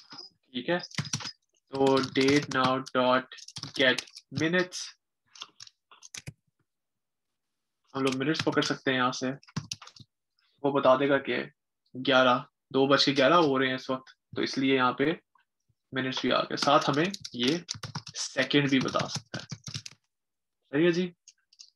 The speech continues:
Get seconds, ये सारे मेथड्स हैं जो आपको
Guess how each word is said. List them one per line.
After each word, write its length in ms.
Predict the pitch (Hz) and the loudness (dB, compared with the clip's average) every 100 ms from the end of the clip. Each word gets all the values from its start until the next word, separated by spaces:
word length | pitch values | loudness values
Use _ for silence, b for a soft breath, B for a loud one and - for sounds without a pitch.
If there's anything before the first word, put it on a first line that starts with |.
| _ _ - - - - - - _ _ _ _ _ _ _ _ 139 | _ _ -12 -10 -10 -14 -18 -20 _ _ _ _ _ _ _ _ 0
Get 200 | 131 - | 0 0
seconds, 540 | 113 131 170 175 170 - _ _ _ _ 139 | -4 -2 -4 -6 -8 -18 _ _ _ _ 2
ये 140 | 160 | 4
सारे 240 | 165 170 165 | 6 4 4
मेथड्स 380 | 135 - 151 | 2 4 4
हैं 100 | 160 147 | 4 4
जो 100 | 135 | 4
आपको 400 | 120 - 151 | 4 2 -2